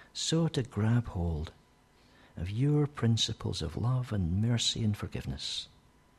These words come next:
that we demonstrate a style of living here that other people coming in will recognize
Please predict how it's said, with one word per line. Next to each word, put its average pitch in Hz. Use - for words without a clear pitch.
that -
we 92
demonstrate 110
a 92
style 131
of 127
living 120
here 69
that -
other 117
people 107
coming 117
in 71
will 104
recognize 113